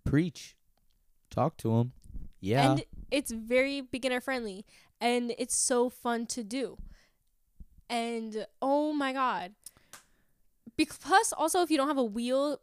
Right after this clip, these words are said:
Speaker 2: for the air dry clay, you know, like, if you don't have a wheel, that's very, it makes sense.
Speaker 1: Yeah.
Speaker 2: Have you ever met somebody who sold pottery since it's a craft time?
Speaker 1: No.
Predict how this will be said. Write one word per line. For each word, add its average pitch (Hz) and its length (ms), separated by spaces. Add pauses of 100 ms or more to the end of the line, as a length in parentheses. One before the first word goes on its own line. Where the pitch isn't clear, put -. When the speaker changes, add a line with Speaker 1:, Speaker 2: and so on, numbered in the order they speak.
(100)
Speaker 2:
for 247 200
the 233 140
air 214 120
dry 165 300
clay, 170 300
you 196 160
know, 185 180
like, 196 160
if 233 80
you 247 60
don't 262 100
have 269 80
a 233 60
wheel, 208 400 (180)
that's 226 260
very, 190 420 (880)
it 240 80
makes 226 220
sense. - 540
Speaker 1:
Yeah. 101 240 (1040)
Speaker 2:
Have 302 140
you 415 80
ever 392 420
met 240 280
somebody 262 300
who 247 140
sold 202 640 (240)
pottery 208 380
since 175 280
it's 160 180
a - 40
craft - 380
time? 165 480 (1500)
Speaker 1:
No. 113 540